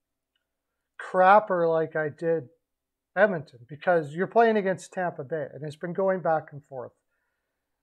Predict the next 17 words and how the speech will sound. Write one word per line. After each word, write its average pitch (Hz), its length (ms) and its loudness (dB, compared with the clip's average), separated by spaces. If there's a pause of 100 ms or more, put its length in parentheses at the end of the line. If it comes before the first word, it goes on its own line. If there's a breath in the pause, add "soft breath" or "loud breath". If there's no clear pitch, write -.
Uh, 156 540 0
yeah, 226 220 8
you 196 100 4
got 190 240 4
blown 175 320 0
out. 175 260 2 (340)
Um, 160 500 0 (600)
honestly, 220 480 2
it 220 40 2
was 170 180 0
mostly 175 360 -6
goaltending. 143 600 -10 (280)
Campbell 180 460 0
just 143 180 -16
wasn't 143 300 -14
playing 143 260 -14
well. 131 340 -12